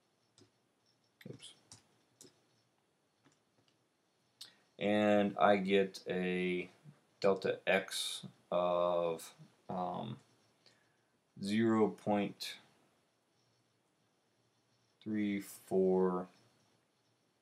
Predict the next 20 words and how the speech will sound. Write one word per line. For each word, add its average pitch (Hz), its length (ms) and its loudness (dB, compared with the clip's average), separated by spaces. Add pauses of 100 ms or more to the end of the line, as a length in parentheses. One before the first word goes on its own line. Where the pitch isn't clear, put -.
(1300)
six. - 560 -12 (1500)
Sure. - 180 -10 (840)
Um, 95 600 10 (160)
and 95 120 -2
that's 90 160 0
gonna 92 160 -2
be 87 300 -4
in 80 240 -8 (100)
meters. - 540 -8 (3500)
Okay, 143 220 0
now 127 220 8
it - 40 0
says, 123 220 6
"How 143 100 6
much 139 220 2
time 123 240 6
does 107 140 2
it 95 80 -6
take 117 300 2
the, 95 580 6